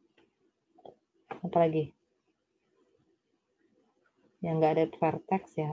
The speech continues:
eh nggak ada busur sama yang ada busur. Gini kan? Jadi ada dua graf. Kalau unlabel, hampir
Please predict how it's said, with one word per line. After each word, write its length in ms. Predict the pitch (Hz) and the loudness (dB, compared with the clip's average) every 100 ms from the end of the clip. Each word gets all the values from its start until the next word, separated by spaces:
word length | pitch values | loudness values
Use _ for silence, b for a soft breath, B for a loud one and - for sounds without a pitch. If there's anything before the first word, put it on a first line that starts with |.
| - | 4
eh 80 | |
nggak 240 | 190 165 160 | 8 8 6
ada 40 | 156 | 4
busur 480 | 156 - 233 254 | 2 6 8 6
sama 240 | 240 165 160 | 0 -2 -2
yang 160 | 156 | 0
ada 20 | 156 | 0
busur. 460 | 160 160 151 143 _ | 0 -2 -2 -2 _
Gini 160 | 180 196 | 4 6
kan? 240 | 226 302 - _ _ _ _ _ _ | 6 4 -6 _ _ _ _ _ _
Jadi 180 | 170 170 190 | 6 8 8
ada 160 | 175 | 8
dua 240 | 165 170 160 | 8 6 8
graf. 320 | 190 156 - _ _ _ _ _ _ _ _ _ | 8 6 2 _ _ _ _ _ _ _ _ _
Kalau 240 | - 185 190 | 6 10 10
unlabel, 640 | 190 185 175 170 190 320 349 _ _ _ _ _ _ _ _ _ _ _ _ _ _ 508 _ _ _ _ _ _ _ _ _ _ _ _ _ _ _ _ _ _ _ 359 330 _ _ _ _ _ _ - | 10 8 8 10 8 8 2 _ _ _ _ _ _ _ _ _ _ _ _ _ _ _ _ _ _ _ _ _ _ _ _ _ _ _ _ _ _ _ _ _ _ _ _ _ _ _ _ _ _ -10
hampir 300 | - 175 180 | -6 0 2